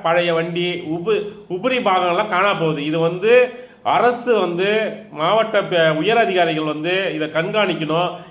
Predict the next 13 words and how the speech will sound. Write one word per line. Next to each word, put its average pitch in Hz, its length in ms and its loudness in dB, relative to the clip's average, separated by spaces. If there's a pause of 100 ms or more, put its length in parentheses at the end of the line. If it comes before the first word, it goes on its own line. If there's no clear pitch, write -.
இது 160 160 -2
போல 208 280 2
திருட்ட 247 560 0 (1600)
தடுக்கணும் 214 640 2
வகையில, 196 320 0 (460)
அது 165 220 0
போல 233 220 2
யாரு 208 320 2 (360)
ஈடுபடுறாங்களோ 196 500 0
அவங்களுக்கு 170 360 -2
தக்க 175 300 -2
நடவடிக்கை 190 480 0
எடுக்கணும். 131 300 -6